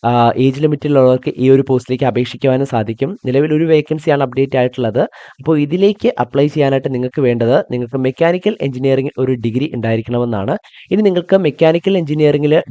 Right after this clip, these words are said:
ഡിപ്ലോമ ആണുള്ളതെങ്കിൽ നിങ്ങൾക്ക് five years of professional experience മാൻഡേറ്ററി ആയിട്ട് പറയുന്നുമുണ്ട്. ഈ ഒരു പരീക്ഷയ്ക്കും അപ്ലൈ ചെയ്യുവാനുള്ള അവസാന തീയതി വരുന്നത് പതിനാല് ഒന്ന് രണ്ടായിരത്തി ഇരുപത്തിയാറ് തന്നെയാണ്. ഇനി അടുത്ത പോസ്റ്റ് നോക്കുകയാണെങ്കിൽ സ്റ്റേറ്റ്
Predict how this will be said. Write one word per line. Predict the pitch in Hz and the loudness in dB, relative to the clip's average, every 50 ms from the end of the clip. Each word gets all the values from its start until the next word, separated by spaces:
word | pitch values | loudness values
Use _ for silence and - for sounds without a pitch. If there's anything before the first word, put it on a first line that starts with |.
| 123 110 | -6 -4
ഡിപ്ലോമ | 127 127 - 160 170 185 190 202 | -4 -4 0 2 4 4 4 4
ആണുള്ളതെങ്കിൽ | 202 180 160 147 131 123 120 113 120 113 110 123 143 185 226 - | 4 2 2 2 0 0 0 0 0 -2 0 0 0 0 0 -2
നിങ്ങൾക്ക് | 131 127 123 117 - | -4 -6 -6 -6 -6
five | 135 - 135 135 147 170 | -4 -2 0 0 0 0
years | 165 147 139 135 135 - 135 | 0 0 0 0 0 0 -4
of | 127 - - 123 | -4 -4 -4 -4
professional | 123 123 123 139 147 135 117 | -4 -4 -4 -4 -4 -4 -6
experience | - - - 139 139 135 127 123 120 - 160 190 | -6 -6 -4 -4 -2 0 -2 -2 -2 0 -2 0
മാൻഡേറ്ററി | 175 120 110 110 110 120 120 120 - 131 | 0 -2 -4 -2 -2 -2 -4 -2 -2 -2
ആയിട്ട് | 117 110 - - - - | -2 -2 -2 -4 -6 -4
പറയുന്നുമുണ്ട്. | 135 123 127 135 139 147 139 113 98 90 82 - _ _ _ - - - - 123 - | -2 -2 0 0 0 0 0 0 -2 -4 -8 -12 _ _ _ -20 -20 -20 -14 -6 0
ഈ | 147 | 2
ഒരു | 160 165 170 165 | 2 2 2 2
പരീക്ഷയ്ക്കും | 165 147 143 143 - - 143 - 165 202 - - | 2 2 2 0 -2 -6 -8 -6 -6 -8 -8 -10
അപ്ലൈ | - - - 139 143 147 | -12 -6 -2 0 0 0
ചെയ്യുവാനുള്ള | 147 - 160 160 151 147 147 143 147 | 0 2 2 4 4 4 4 4 2
അവസാന | 139 131 135 - 143 143 147 | 2 2 0 -2 -2 -2 -2
തീയതി | 139 147 143 143 139 151 | -2 -2 -2 0 2 2
വരുന്നത് | 143 127 123 131 139 175 202 - | 2 0 0 -2 -2 -2 -2 0
പതിനാല് | 143 135 131 135 135 131 135 139 151 - - | 0 0 0 0 0 0 2 0 0 0 -2
ഒന്ന് | 131 127 127 135 | -2 -2 0 0
രണ്ടായിരത്തി | 139 139 127 120 120 120 123 127 - 143 | 0 0 0 0 0 -2 -2 -2 -4 -4
ഇരുപത്തിയാറ് | 131 123 117 120 - - 135 127 131 131 131 | -4 -2 -4 -4 -2 0 0 0 2 0 0
തന്നെയാണ്. | 120 123 131 131 117 95 101 135 220 254 _ _ _ _ _ _ _ - | 0 0 0 0 0 -2 -2 -4 -6 -8 _ _ _ _ _ _ _ -4
ഇനി | 165 165 | 0 2
അടുത്ത | 156 151 160 151 - | 4 4 2 2 -2
പോസ്റ്റ് | 214 - 170 160 160 - 170 160 | -2 -2 -2 -2 -2 -2 -2 -2
നോക്കുകയാണെങ്കിൽ | 143 135 131 - 151 139 127 113 110 117 135 - - | -2 -2 -2 0 0 0 0 0 -2 -4 -4 -6 -8
സ്റ്റേറ്റ് | - - - 151 151 170 175 | -12 -6 -2 0 2 2 0